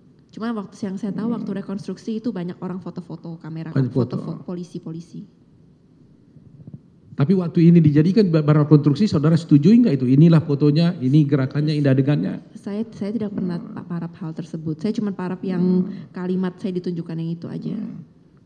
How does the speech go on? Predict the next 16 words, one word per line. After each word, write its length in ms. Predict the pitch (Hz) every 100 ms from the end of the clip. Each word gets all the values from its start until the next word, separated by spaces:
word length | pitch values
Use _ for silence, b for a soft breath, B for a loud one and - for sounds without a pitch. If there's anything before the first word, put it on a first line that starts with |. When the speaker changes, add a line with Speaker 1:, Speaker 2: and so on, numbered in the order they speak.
| _
Speaker 2:
Jadi 120 | 165
bagaimana 480 | 202 156 208 220 127 - - -
pendapat, 320 | 175 156 143 147
apa, 320 | 151 139 135 - -
sikap 240 | 202 151 -
Speaker 1:
Ya, 20 |
Speaker 2:
saudara 180 | 151 147
Speaker 1:
s- 60 | 143
Speaker 2:
dengan 240 | 139 143
foto-foto 640 | - 147 151 135 143 139 131
itu? 240 | 120 117 180
Speaker 1:
Saya 240 | 220 208
menolak, 400 | 220 208 214 208
Pak, 160 | - 185
sebenarnya. 560 | 165 170 170 165 170 170 - - -
Speaker 2:
Hmm. 400 | 113 - -